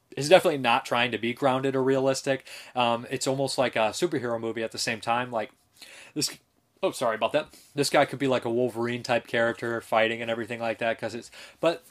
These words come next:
like, if you want something with good fights and some good locations here and there, and I like the characters that end up coming in and helping him. I think that they probably are even more interesting than the lead character at times.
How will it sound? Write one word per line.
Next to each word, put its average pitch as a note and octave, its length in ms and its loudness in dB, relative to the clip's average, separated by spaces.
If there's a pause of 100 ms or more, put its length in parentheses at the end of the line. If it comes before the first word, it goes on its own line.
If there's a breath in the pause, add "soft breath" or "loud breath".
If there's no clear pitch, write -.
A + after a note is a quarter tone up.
like, E3 280 0
if D#3 140 -6
you F#3+ 80 -2
want G3 240 4
something F#3 280 0
with C#3 160 -2
good D3 160 -2
fights C#3+ 420 2
and C3 80 -8
some B2+ 140 -6
good D3 180 -2
locations C3+ 680 -2
here C3+ 160 -4
and C3 120 -4
there, C3 220 0
and C#3 220 -2
I D3+ 100 4
like F#3 300 2
the D3 80 -2
characters D3+ 460 0
that B2+ 120 2
end C3 100 0
up C3 140 0
coming B2+ 280 -2
in A#2+ 140 -4
and A2+ 80 -8
helping B2 320 0
him. A2 140 -8
I A2 80 -2
think B2 200 -8
that A2+ 140 -6
they B2 140 0
probably A#2+ 460 0
are A2+ 160 0
even A2+ 200 -6
more A2+ 180 -6
interesting A#2 440 -10
than A#2 120 -8
the A2+ 60 -10
lead C#3+ 200 -4
character A2 400 -2
at G#2 100 -10
times. G2+ 420 -12